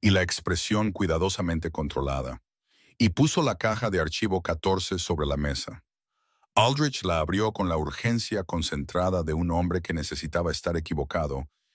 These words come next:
y esperaba no estarlo. Leyó en silencio.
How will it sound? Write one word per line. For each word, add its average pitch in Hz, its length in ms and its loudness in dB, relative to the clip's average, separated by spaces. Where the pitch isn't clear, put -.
y 90 140 2
esperaba 92 480 2
no 95 140 2
estarlo. - 520 -4
Leyó 95 360 4
en 104 80 0
silencio. 82 640 -2